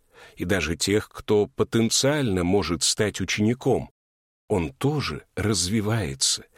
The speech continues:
стремится к познанию истины, а это значит, что и с ним мы едины,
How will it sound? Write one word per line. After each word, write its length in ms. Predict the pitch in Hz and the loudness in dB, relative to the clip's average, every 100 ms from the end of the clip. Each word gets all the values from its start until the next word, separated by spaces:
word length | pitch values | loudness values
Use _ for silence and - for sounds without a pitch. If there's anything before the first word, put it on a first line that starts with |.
| - - | -16 -4
стремится 720 | - - 123 131 143 - 123 | -2 2 2 2 2 0 0
к 140 | - | -2
познанию 720 | 113 104 92 123 123 120 117 - | 0 0 2 2 4 2 2 0
истины, 640 | 147 143 - - 92 76 - - - - | -4 0 -2 0 -2 -2 -6 -20 -16 -2
а 120 | 107 | 2
это 280 | 110 110 104 | 2 2 0
значит, 480 | 87 123 135 123 - | 2 2 2 -2 -4
что 240 | - 123 | -2 -2
и 220 | - 127 | 0 0
с 220 | - - | 2 2
ним 520 | 127 123 143 156 123 - | 4 4 4 4 2 -2
мы 260 | 95 117 131 | 0 4 4
едины, 760 | 113 104 131 113 131 92 67 | 2 0 0 2 2 2 -2